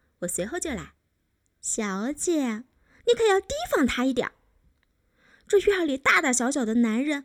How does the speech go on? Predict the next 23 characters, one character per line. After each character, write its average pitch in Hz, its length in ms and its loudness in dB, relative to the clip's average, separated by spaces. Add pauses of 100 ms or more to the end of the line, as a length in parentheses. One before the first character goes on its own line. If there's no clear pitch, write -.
(180)
没 311 160 4
一 370 60 4
个 508 80 4 (120)
像 415 160 4
他 320 120 -2
这 381 140 -2
样 339 140 2
把 370 120 -4
你 381 100 -2
当 330 160 -4
稀 370 280 2
奇 - 120 0
看 254 240 -2
的。 214 280 -2 (2250)
”“快 285 280 -4
走 185 440 -4
吧， 220 440 -2 (340)
少 208 280 -2
嚼 220 240 -2
舌 269 200 -2
头 226 100 0
根 202 140 -2
儿。 196 160 -6